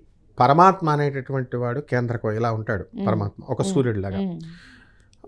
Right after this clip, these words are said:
Speaker 1: ఆ సూర్యుడి చుట్టూ భూమి ఇలా తిరుగుతోంది,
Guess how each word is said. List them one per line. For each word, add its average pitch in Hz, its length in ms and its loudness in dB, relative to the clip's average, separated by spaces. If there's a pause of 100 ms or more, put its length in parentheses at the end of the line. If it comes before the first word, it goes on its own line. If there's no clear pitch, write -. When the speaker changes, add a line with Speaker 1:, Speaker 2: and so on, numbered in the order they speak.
(100)
Speaker 1:
ఆ 139 240 8
సూర్యుడి 208 460 10
చుట్టూ 233 540 6
భూమి 156 300 8
ఇలా 143 160 8
తిరుగుతోంది, 117 540 0